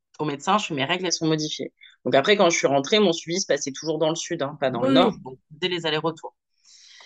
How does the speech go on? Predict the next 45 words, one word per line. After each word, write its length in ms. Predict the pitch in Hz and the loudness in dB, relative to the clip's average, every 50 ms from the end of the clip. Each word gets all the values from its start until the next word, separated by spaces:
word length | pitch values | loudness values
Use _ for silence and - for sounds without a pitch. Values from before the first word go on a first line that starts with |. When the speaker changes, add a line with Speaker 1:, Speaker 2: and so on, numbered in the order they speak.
| - - - - _ _ _ _ _ _ _ _ _ _ _ _ | -20 -20 -20 -20 _ _ _ _ _ _ _ _ _ _ _ _
Speaker 1:
Et, 240 | 190 208 208 196 | 6 6 8 8
euh, 460 | 180 165 160 156 151 151 147 147 147 143 | 8 8 8 8 8 8 6 6 4 4
il 80 | 147 147 | 2 0
me 80 | 143 | -2
dit, « 120 | 147 165 202 | 0 2 2
En 100 | 190 175 | 2 2
effet, 380 | 156 151 - - 170 196 233 240 - | 0 -2 -2 0 2 2 4 2 2
on 120 | 175 170 170 | 0 -2 0
fait 160 | - 208 190 | 0 0 0
des 160 | 170 156 - | 0 -2 -4
tests. » 560 | - - 151 170 214 226 - _ - - - _ _ - | -4 -2 -2 0 -2 -2 -6 _ -20 -20 -20 _ _ -4
Et 100 | 170 165 | -2 0
là, 300 | 151 147 165 202 220 - | 2 4 4 4 4 2
il 120 | - 170 156 | -2 -4 -4
me 100 | 147 151 | -4 -6
dit, « 280 | 147 156 185 202 - - | -8 -4 -4 -4 -4 -4
Bon, 240 | 160 147 170 175 - - | -4 -2 0 0 0 -2
Héloïse, 320 | 175 170 185 202 226 220 214 | -2 -2 0 0 0 0 -2
assieds-toi. » 500 | 202 196 - 202 196 - - - - - _ _ _ _ _ | -2 -2 -4 -8 -6 -4 -6 -6 -6 -8 _ _ _ _ _
Je 100 | - - | -20 -20
dis, « 40 | - | -20
Oh, 120 | - - - | -20 -20 -20
purée, 300 | - - _ - - - | -20 -20 _ -20 -20 -18
qu'est-ce 180 | - - - | -16 -12 -12
qui 60 | - - | -12 -10
se 60 | - | -10
passe 180 | 147 - - | -12 -12 -12
encore ? » 440 | - - - 156 - - - - - - - - | -14 -8 -4 -4 -2 0 0 0 0 -2 -4 -2
<laughs> 480 | - 202 - - 113 117 - - 170 - _ _ _ _ 719 719 762 831 855 855 855 807 784 _ _ _ _ _ _ - 988 - - - - - - - - - - - - - _ _ _ - | -2 -2 -2 0 -2 -4 -4 -6 -14 -20 _ _ _ _ _ -20 -20 -20 -20 -20 -20 -20 _ _ _ _ _ _ _ -20 -20 -20 -20 -20 -20 -20 -20 -20 -20 -20 -20 -20 -20 -20 _ _ _ 4
Il 120 | 185 190 | 6 8
me 120 | 202 208 | 8 8
dit, « 200 | 202 196 214 208 | 6 4 2 0
Tu 140 | 202 - 226 | 0 -2 2
vois 160 | 220 453 571 | 2 2 2
tous 140 | - - 330 | 2 0 -4
ces 240 | 233 - 262 233 196 | 0 0 0 0 0
traitements 360 | 165 - 233 226 233 226 220 | 2 0 0 2 4 4 4
hormonaux 340 | 214 220 220 220 226 240 254 | 4 4 4 2 2 2 0
que 40 | 254 | 2
t'as 120 | 247 214 208 | 2 2 2
eu 80 | 202 | 2
pendant 260 | - 214 202 196 196 | 0 -2 0 0 -2
plein 180 | 190 196 196 190 | -2 -2 -2 -2
d'années ? » 340 | 190 190 190 196 202 208 214 202 _ _ _ _ _ _ _ - _ _ _ _ _ | 0 0 -2 -2 -2 -4 -6 -10 _ _ _ _ _ _ _ -20 _ _ _ _ _
Oui. « 400 | 110 110 107 117 139 170 220 302 | -16 -14 -14 -12 -12 -12 -12 -14